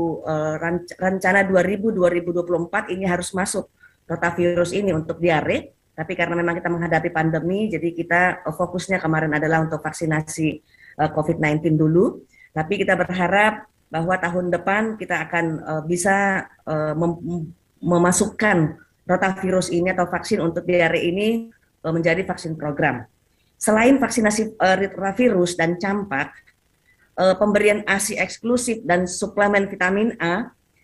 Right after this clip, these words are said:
strategi pencegahan diare lainnya itu termasuk promosi cuci tangan dengan sabun, eh, serta peningkatan pasokan air dan sanitasi. Ini adalah menjadi upaya yang,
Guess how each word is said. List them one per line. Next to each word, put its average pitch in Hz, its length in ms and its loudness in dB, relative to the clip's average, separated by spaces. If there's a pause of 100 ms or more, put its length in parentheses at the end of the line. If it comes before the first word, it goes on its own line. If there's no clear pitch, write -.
strategi 220 880 -2
pencegahan 196 680 0
diare 190 400 2
lainnya 190 800 -2
itu 220 240 -6
termasuk 185 460 -4
promosi 185 500 -2
cuci 180 220 -8
tangan 180 340 2
dengan 165 240 0
sabun, 170 560 2 (720)
eh, 147 80 -4
serta 220 480 0
peningkatan 202 480 -2
pasokan 196 560 -6
air 214 320 0
dan 185 160 2
sanitasi. 185 880 -2
Ini 196 160 -2
adalah 175 320 4
menjadi 175 640 -2
upaya 185 480 2
yang, 190 480 0